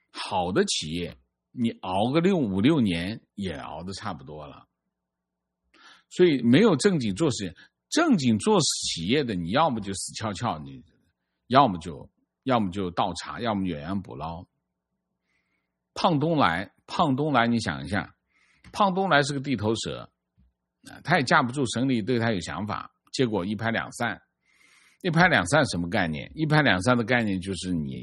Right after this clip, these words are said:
也搜刮不了了。<clears throat> 所以企业的情况就是死的死，逃的逃，还有就是转移到东南亚。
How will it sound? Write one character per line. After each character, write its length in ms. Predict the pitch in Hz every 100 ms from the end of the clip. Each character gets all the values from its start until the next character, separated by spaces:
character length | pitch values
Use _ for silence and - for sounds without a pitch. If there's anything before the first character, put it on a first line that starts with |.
| 69
也 200 | 65 62
搜 260 | - 123 107
刮 160 | 107
不 120 | 104
了 100 | 101 50
了。 160 | - _ _ -
<clears throat> 920 | 131 - - _ _ - - _ _
所 140 | - 185
以 60 |
企 240 | 156 - 98
业 240 | 131 143
的 100 | 117
情 180 | 98 104
况 200 | 104 117
就 120 | 92 92
是 320 | - 85 73
死 220 | - 98
的 100 | 131
死， 220 | 135 98
逃 220 | 80 92 101
的 100 | 104
逃， 320 | 87 80 92 _ - - -
还 140 | - 123
有 80 |
就 80 | 110
是 200 | 110 117
转 240 | 98 87 80
移 80 | 95
到 280 | 113 98
东 160 | 87 110
南 180 | 101 107
亚。 260 | 113 82